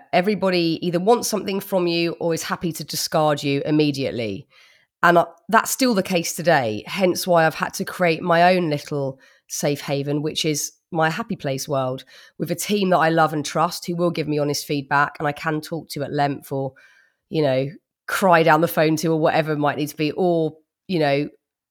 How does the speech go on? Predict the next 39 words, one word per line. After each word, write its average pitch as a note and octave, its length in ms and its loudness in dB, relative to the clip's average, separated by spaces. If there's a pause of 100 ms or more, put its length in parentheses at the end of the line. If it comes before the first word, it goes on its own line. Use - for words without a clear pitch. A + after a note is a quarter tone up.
(120)
have F3+ 260 -2
a F3+ 60 0
brilliant D#3+ 420 0
brainstorm D#3 580 -2
with. C3+ 280 -2 (360)
But - 120 -4
outside C4+ 600 4
of G3 140 -8
that, C#3 360 2 (840)
it's - 460 -6 (260)
no A3+ 260 4
less F3+ 360 0
sharky F#3+ 640 0
than D3 120 -2
it B2 80 -4
was D#3 200 -6
when D#3 80 -4
I D3 80 -2
was C#3+ 160 -8
nineteen. C#3+ 640 -2
You D#3+ 40 -6
know, D#3+ 140 2
I E3+ 80 4
get, - 280 -2 (160)
I've F3+ 160 0
been E3+ 220 -2
ditched - 260 -4
from E3 160 -6
projects - 460 -4
this E3 240 -4
year F3+ 200 2
without C#3+ 340 0
even D3 260 -4
being C#3+ 340 -2
told C#3+ 520 -2 (500)
on D#3+ 140 0
email. A2 640 -4 (100)
That's - 220 0
happened D3+ 460 -6